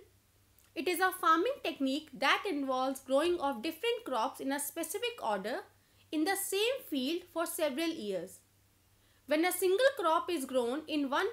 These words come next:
field for many years in a row, the crop will cause depletion of particular nutrients in the soil. The depletion of nutrients lead to poor plant health and lower the crop yield.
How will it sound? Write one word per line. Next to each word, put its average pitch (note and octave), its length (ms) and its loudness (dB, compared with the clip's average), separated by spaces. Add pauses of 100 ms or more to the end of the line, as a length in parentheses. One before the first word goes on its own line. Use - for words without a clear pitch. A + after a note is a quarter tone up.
field E4 300 0
for D4+ 220 2
many D4+ 440 0
years C#4+ 280 0
in C#4 100 -2
a B3+ 160 -2
row, G#3 300 -4 (560)
the E4 240 2
crop E4+ 400 2
will F#4+ 180 2
cause C4+ 380 2
depletion F4 580 -2
of D#4 260 0
particular F#4+ 540 0
nutrients C4 600 -4
in A#3 160 -8
the C4 140 -2
soil. F3+ 360 -4 (1120)
The D4+ 140 4
depletion E4+ 500 0 (120)
of - 80 0
nutrients C4+ 760 0 (280)
lead F4+ 340 4 (160)
to F4 200 2 (120)
poor F4+ 200 2 (220)
plant D4 400 0
health E4+ 340 -2 (260)
and D#4 240 2
lower F4 260 2 (100)
the F#4 160 2
crop C4 320 0
yield. F3+ 320 -6